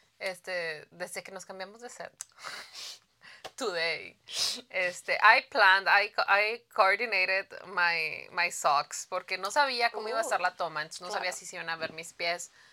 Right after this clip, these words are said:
Speaker 1: y decidí ponerme calcetas para preservar la integridad de mis, <laughs> de mis
Speaker 2: De
Speaker 1: pies.
Speaker 2: tu negocio. Ah,
Speaker 1: Sí,
Speaker 2: sorry.
Speaker 1: por supuesto, de mi negocio. Y me puse unas calcetas de
Speaker 2: Jack Skellington.
Speaker 1: de Jack Skellington. Y ahorita estábamos como a cuarenta grados.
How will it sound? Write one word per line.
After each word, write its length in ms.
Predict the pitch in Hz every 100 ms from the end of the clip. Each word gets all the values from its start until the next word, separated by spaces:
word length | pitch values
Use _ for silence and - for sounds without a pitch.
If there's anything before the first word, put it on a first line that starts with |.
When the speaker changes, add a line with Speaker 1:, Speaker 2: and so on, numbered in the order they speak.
| _ _
Speaker 1:
y 100 | 180
decidí 380 | 180 190 196 175
ponerme 400 | 170 185 170 175
calcetas 400 | 170 165 170 180
para 220 | 190 180
preservar 360 | 180 170 156 160
la 80 | 175
integridad 500 | 180 175 165 160 156
de 100 | 170
mis, 300 | 170 165 -
<laughs> 0 |
de 260 | 190 214 208
mis 180 | 180 170
Speaker 2:
De 80 | 208
Speaker 1:
pies. 160 | 226
Speaker 2:
tu 100 | 202
negocio. 440 | 202 190 196 196 180
Ah, 120 | 196
Speaker 1:
Sí, 240 | - 180 185
Speaker 2:
sorry. 240 | 196 190
Speaker 1:
por 80 | 180
supuesto, 300 | 170 165 165
de 60 |
mi 100 | 156 156
negocio. 420 | 156 170 - - - - - _ -
Y 100 | 180
me 140 | 175
puse 400 | 165 160 - 165
unas 260 | 151 160 165
calcetas 500 | 165 165 - 156 156
de 600 | 151 151 143 87 165 156 147 _
Speaker 2:
Jack 320 | 226 226 226 220
Skellington. 560 | - 214 214 220 262 262
Speaker 1:
de 160 | 202 196
Jack 220 | 196 190
Skellington. 640 | - - 226 214 175 165 165
Y 100 | 208
ahorita 420 | 214 208 214 254
estábamos 380 | 285 262 247 -
como 120 | 226
a 60 |
cuarenta 340 | 208 156 156 180
grados. 600 | 180 165 165 170 254 -